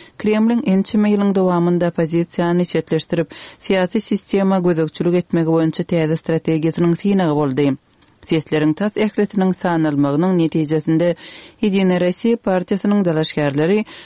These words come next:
ва Кремльдин яранлары шол санды хакимет башындагы ресмийлер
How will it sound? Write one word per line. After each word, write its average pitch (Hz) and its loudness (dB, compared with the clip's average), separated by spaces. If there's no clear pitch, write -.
ва 226 2
Кремльдин 208 0
яранлары 180 0
шол 160 -2
санды 160 0
хакимет 165 0
башындагы 160 -2
ресмийлер 156 0